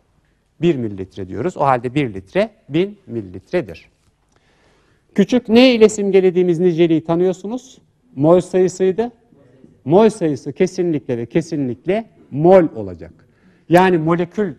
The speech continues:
olarak verilirse, Avogadro sayısı ile ilgili altı sıfır iki on üzeri yirmi üç ile ilgili olarak verilirse onu da mutlaka neye çevireceğiz?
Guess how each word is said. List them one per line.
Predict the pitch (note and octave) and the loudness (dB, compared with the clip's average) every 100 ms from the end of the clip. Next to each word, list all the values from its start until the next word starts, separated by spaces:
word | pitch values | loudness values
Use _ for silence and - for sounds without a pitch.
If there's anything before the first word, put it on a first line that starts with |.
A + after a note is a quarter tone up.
| - | -6
olarak | C3+ B2+ A2+ - | -4 -4 -6 -6
verilirse, | B2 B2+ B2 A2+ - F#2+ | -6 -6 -8 -10 -14 -10
Avogadro | A#2+ C3+ C#3+ C#3 C3+ | -4 -4 -2 -6 -6
sayısı | B2+ C#3 B2 C#3 | -12 -14 -14 -16
ile | B2 | -18
ilgili | A#2 A2+ A2+ A2 | -16 -16 -12 -10
altı | A2+ - | -10 -12
sıfır | _ - | _ -20
iki | G#2 A#2+ | -18 -18
on | A2 | -16
üzeri | G#2 A2 A2 | -16 -16 -14
yirmi | A2 B2 | -14 -12
üç | C#3 - | -14 -16
ile | A2 | -20
ilgili | G2+ G2+ | -18 -16
olarak | G2 F#2+ F2+ - | -14 -16 -16 -10
verilirse | C3 D#3 D#3 - A3 A#3+ _ _ - | -8 -6 -8 -8 -8 -10 _ _ -4
onu | E3+ E3+ | -2 -2
da | D#3 | -4
mutlaka | F#3 - A#2+ G#2+ | -6 -10 -12 -10
neye | G#2 C#3+ | -10 -10
çevireceğiz? | D3+ E3+ F3 E3 A3 A#3+ | -10 -10 -10 -8 -10 -10